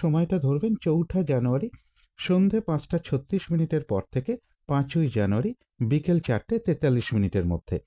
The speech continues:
প্রথমেই বলবো যারা উত্তর ফাল্গুনী নক্ষত্র রয়েছেন,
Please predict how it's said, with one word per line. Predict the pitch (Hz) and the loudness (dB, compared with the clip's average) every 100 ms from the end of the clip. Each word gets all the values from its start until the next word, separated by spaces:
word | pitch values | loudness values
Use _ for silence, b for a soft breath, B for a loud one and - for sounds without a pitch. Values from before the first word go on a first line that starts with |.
| b b b b b - | b b b b b 0
প্রথমেই | 180 214 226 | 2 4 2
বলবো | 220 208 202 | 2 2 2
যারা | 180 180 170 139 | 2 2 0 -4
উত্তর | 131 - 233 | -4 -2 0
ফাল্গুনী | 175 160 165 170 | 2 2 4 2
নক্ষত্র | 123 - 127 - | 0 -2 -4 -2
রয়েছেন, | 147 127 208 | 0 0 0